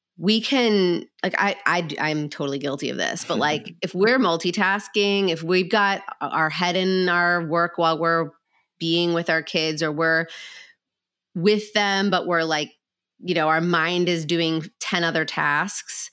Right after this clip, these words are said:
Speaker 1: that doesn't really feel good for us and it doesn't fill them up.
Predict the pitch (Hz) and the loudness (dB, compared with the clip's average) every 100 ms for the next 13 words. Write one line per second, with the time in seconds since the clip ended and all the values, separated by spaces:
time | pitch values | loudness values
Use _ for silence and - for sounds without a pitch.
0 | - - - - - 165 196 202 202 247 | -18 -20 -20 -20 -12 -2 -2 2 0 0
1 | 262 _ 190 190 208 208 180 165 170 165 | -4 _ -2 2 2 2 0 0 0 0
2 | 165 139 - 170 - 139 151 285 - - | 0 -8 -6 -4 0 0 0 0 -6 -8
3 | - 190 - 156 175 170 170 - - 170 | -2 -2 -2 -2 0 0 -4 -6 -4 0
4 | 160 151 151 - _ - 147 151 208 - | 2 0 -4 -10 _ -6 -2 0 0 2
5 | 277 302 | 0 0